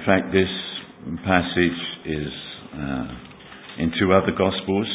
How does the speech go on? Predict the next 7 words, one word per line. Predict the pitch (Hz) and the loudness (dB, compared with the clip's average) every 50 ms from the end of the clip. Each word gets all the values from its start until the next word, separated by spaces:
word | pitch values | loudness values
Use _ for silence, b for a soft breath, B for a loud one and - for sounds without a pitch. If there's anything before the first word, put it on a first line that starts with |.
| - - - - - - - - - - | -8 -8 -12 -14 -18 -20 -20 -16 -8 -4
slightly | 85 80 76 73 78 76 | -4 -4 -2 -2 -4 -4
abbreviated, | 73 - 92 90 85 80 82 80 82 82 82 82 - 98 92 90 - - - B B B B B B B B B B B B B B B B - - - - | -4 -2 -2 -2 0 0 0 0 0 0 0 -2 0 -2 -2 -2 -2 -10 -16 B B B B B B B B B B B B B B B B -20 -20 -12 -8
in | 76 73 71 76 76 71 67 - - - - - - - | -6 -6 -4 -4 -6 -8 -10 -12 -16 -20 -20 -20 -12 -4
Matthew | 80 85 82 80 - - - 87 82 78 76 78 76 73 - - - - - - - | -2 -2 -2 -2 -4 -2 0 0 2 2 0 -2 -4 -8 -10 -14 -16 -18 -16 -6 -4
twenty-six | 87 82 73 - - - - - 101 98 90 - - - - | -2 -2 -2 -4 -8 -8 0 2 2 2 2 0 -6 -6 -4
and | 82 80 78 78 73 76 - - | -4 -2 -2 -4 -6 -8 -12 -10
Mark | 71 73 80 78 73 73 73 | -8 -6 -4 -4 -4 -6 -8